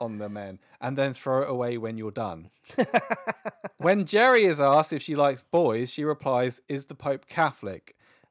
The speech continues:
Speaker 1: And this leads to a news report that the Spice Girls are questioning the conviction of the Pope.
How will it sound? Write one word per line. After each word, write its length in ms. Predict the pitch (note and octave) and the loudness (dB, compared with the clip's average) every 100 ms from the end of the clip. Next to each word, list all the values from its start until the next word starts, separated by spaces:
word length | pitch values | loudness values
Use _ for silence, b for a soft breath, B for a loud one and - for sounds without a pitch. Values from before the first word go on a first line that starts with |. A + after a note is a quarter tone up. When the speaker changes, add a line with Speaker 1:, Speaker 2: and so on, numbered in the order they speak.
| - | -14
Speaker 1:
And 180 | A#2 C3+ | -8 -6
this 200 | F#3 - | -4 -4
leads 180 | E3+ D3+ | -6 -6
to 120 | D3 | -8
a 40 | A#2 | -6
news 340 | C#3+ G#3+ E3+ | -4 -4 -4
report 580 | B2+ - A#2 B2 - - b b | -8 -2 -2 -2 -4 -18 b b
that 100 | G#2+ | -16
the 80 | G#2+ | -16
Spice 380 | - D3 D#3 - | -2 2 2 0
Girls 400 | A#2+ A#2+ A#2+ - | -4 -4 -4 -8
are 160 | A2 | -12
questioning 580 | - C#3 C#3 - C3 C3 | -6 -4 -4 -6 -10 -8
the 80 | A2+ | -10
conviction 520 | A2+ G#2 B2+ - A#2+ | -10 -8 -10 -10 -14
of 100 | G#2+ | -14
the 60 | A2 | -16
Pope. 440 | - B2 G2 - | -10 -8 -8 -14